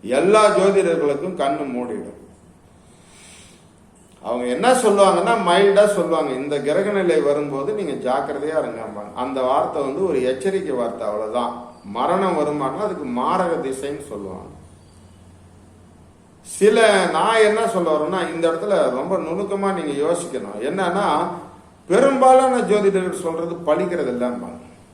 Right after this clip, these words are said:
அது நூறு சதவீதம் உண்மை, பலிக்காது. ஏன் அப்படின்னா, நாக்கும் வாக்கும் சுத்தமா இருக்கணும். அந்த மனதுல வந்து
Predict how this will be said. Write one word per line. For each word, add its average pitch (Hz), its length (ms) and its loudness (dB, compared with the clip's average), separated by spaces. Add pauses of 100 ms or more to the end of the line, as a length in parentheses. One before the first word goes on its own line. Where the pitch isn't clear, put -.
(400)
அது 127 160 -8
நூறு 143 280 -4
சதவீதம் 160 440 -6
உண்மை, 107 280 -12 (120)
பலிக்காது. 139 640 -4
ஏன் 160 300 0
அப்படின்னா, 120 760 -6 (1040)
நாக்கும் 208 680 0
வாக்கும் 175 440 0
சுத்தமா 156 440 -4
இருக்கணும். - 280 -6 (2000)
அந்த 151 300 2
மனதுல 208 520 2
வந்து 160 760 2